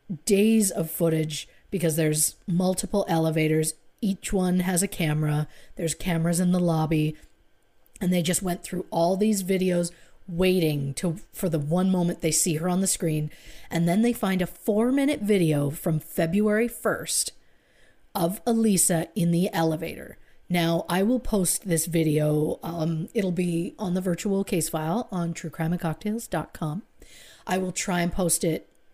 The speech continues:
to social media as well, 'cause it, if you haven't seen it, it, there is something, for lack of better wording, there is something really off about the entire thing. It, the elevator doors open and you see her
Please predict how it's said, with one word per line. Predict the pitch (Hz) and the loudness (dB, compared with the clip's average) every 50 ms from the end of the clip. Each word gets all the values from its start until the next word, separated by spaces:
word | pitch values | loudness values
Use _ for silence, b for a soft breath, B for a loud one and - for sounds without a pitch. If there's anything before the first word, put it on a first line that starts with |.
| - | -4
to | - 156 | 0 2
social | - - 165 147 - 170 | 2 2 2 2 2 0
media | 156 160 160 156 160 156 151 | 2 2 2 2 2 2 2
as | 151 156 143 156 | 2 0 0 0
well, | 175 170 180 180 | 0 2 0 0
'cause | - 202 175 - - | -2 -2 -4 -4 -2
it, | - 269 262 269 - - | -2 -2 -2 -2 -4 -4
if | 269 254 - | -4 -2 2
you | - 330 370 349 - - | 2 2 2 0 -2 -6
haven't | 370 359 285 226 190 - | -4 -2 -2 -2 -2 -2
seen | - - 196 170 | -2 -2 0 0
it, | 165 165 165 - B B B B B B B B B B | -2 -2 -4 -6 B B B B B B B B B B
it, | - 294 294 294 233 233 | 0 0 0 0 -2 -2
there | 226 269 285 302 | 0 2 2 2
is | 302 269 - | 2 2 2
something, | - - 233 214 220 - 208 202 196 196 190 185 180 180 175 - - _ - _ _ _ _ - _ _ _ _ _ _ _ _ _ - _ _ _ - _ _ _ _ _ | 2 2 0 -2 -2 0 0 2 2 2 2 2 2 0 -2 -4 -8 _ -20 _ _ _ _ -20 _ _ _ _ _ _ _ _ _ -20 _ _ _ -20 _ _ _ _ _
for | - - - 233 202 | -14 -6 -2 0 0
lack | 190 202 226 233 240 233 | 2 2 2 0 0 0
of | 220 190 180 | -2 -2 -2
better | 214 196 190 | 0 0 0
wording, | 180 185 190 190 190 | 0 0 0 0 0
there | 208 226 220 | 0 0 0
is | 208 | 0
something | - 220 214 208 180 180 | 0 -2 0 0 0 0
really | 175 175 170 160 - - - | 0 0 0 -2 -4 -8 -8
off | 185 160 151 - - - - - - - - - - - | -8 -6 -6 -8 -10 -12 -12 -16 -18 -20 -20 -16 -6 -4
about | 180 170 175 160 156 - | 0 0 2 0 0 0
the | - 165 160 | 0 0 0
entire | 151 143 - - 160 151 147 - | 0 -2 -4 -4 -6 -6 -6 -8
thing. | - - 156 - - - - b b b b b b b - - | -8 -8 -10 -10 -10 -16 -20 b b b b b b b -14 -8
It, | - 180 - - - | -8 -8 -8 -8 -8
the | 214 190 180 196 | -4 0 0 2
elevator | 226 170 180 180 170 196 196 202 208 | 2 2 2 2 2 2 2 2 2
doors | 180 220 208 214 220 214 - | 2 4 2 2 2 0 0
open | - 170 165 - 175 165 170 180 202 220 - - | 0 0 0 2 2 0 2 0 0 -2 -4 -4
and | - 175 170 | -2 0 0
you | 165 170 | 2 2
see | - - - 190 175 | 2 2 2 0 0
her | 165 - 196 180 170 170 185 | -2 -2 -2 -2 -2 -2 -4